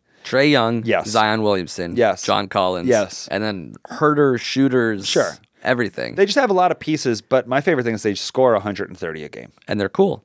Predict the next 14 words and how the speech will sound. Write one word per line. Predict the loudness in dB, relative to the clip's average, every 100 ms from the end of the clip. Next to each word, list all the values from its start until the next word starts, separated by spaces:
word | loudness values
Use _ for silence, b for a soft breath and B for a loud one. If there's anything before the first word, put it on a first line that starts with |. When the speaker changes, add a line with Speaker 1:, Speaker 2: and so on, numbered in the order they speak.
| _
Speaker 2:
They | 2 2
score | 2 2 4
one | 2 2
hundred | 0 -2 -2
and | 0
thirty | 0 0
points | -2 -4
a | -2
game | -2 -2 -4
without | 0 0 0
Zion | 0 -2 -2
Williamson. | -4 -6 -8 -10 b b
They | 0 2
run, | 2 2 4 4 0